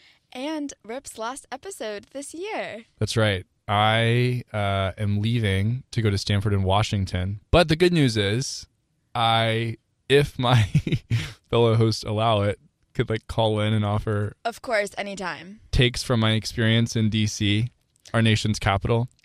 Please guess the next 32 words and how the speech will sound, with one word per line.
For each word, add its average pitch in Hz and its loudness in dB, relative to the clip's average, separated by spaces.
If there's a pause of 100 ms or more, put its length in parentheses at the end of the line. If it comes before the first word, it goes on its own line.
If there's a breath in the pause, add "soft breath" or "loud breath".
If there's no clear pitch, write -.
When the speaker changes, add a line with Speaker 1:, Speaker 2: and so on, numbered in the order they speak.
Speaker 1:
Give 226 -12
us 233 -12
all 220 -6
of 214 -8
the 202 -14
hot 196 -14
gossip - -16
from - -2
Speaker 2:
In 165 4
fact, 202 6
I'm 170 4
Speaker 1:
Capitol 151 6
Speaker 2:
going 170 6
Speaker 1:
Hill. 151 -4
Speaker 2:
as 143 4
a 135 0
pol-, 135 4
as 131 0
a 127 -4
correspondent 120 0
for 113 -4
the 104 0
Stanford 104 -2
Politics 104 -2
Podcast, 101 -2
exclusively 117 4
to 120 2
be 113 2
Speaker 1:
<laughs> - -
Speaker 2:
on 110 2
the 110 2
ground. 107 4